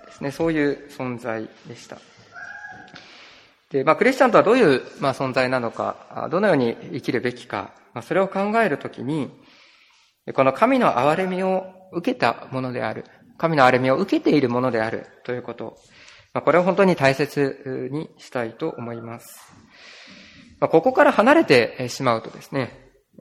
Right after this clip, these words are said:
えー、私たちの、私たちはおかしな方向に進んでいくのではないかと思います。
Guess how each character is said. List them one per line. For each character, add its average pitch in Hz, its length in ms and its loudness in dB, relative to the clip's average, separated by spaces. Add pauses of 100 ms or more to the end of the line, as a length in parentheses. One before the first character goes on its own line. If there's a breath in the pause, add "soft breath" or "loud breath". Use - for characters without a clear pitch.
え - 40 -18
ー、 123 200 -12
私 175 240 -4
た 147 80 -2
ち - 100 -8
の、 104 200 -4 (920)
私 151 220 -2
た 175 80 -4
ち - 60 0
は 107 60 2
お 107 40 -2
か 190 120 2
し 349 120 -4
な 151 100 4
方 131 140 0
向 110 200 -6
に 120 160 -12 (760 soft breath)
進 127 300 -8
ん 127 60 -6
で 123 100 -4
い 123 80 -8
く 127 280 -6 (140)
の 131 180 -12
で 131 100 -6
は 123 100 -2
な 120 120 -2
い 113 100 -6
か 170 120 -6
と 117 320 -4
思 113 180 -12
い 117 60 -14
ま 123 160 -18
す。 - 240 -20